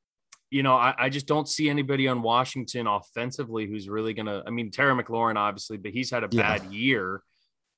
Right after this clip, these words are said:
Speaker 1: until last week. And when he kind of exploded,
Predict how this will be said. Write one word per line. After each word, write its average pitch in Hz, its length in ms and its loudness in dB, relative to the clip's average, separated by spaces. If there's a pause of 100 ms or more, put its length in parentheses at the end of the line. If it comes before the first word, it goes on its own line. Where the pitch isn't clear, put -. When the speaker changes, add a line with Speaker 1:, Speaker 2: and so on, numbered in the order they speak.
Speaker 1:
until 117 340 2
last 131 400 2
week. 92 280 -8
And 104 120 -6
when 104 120 -4
he 104 120 -8
kind 107 220 -4
of 90 80 -6
exploded, 127 680 2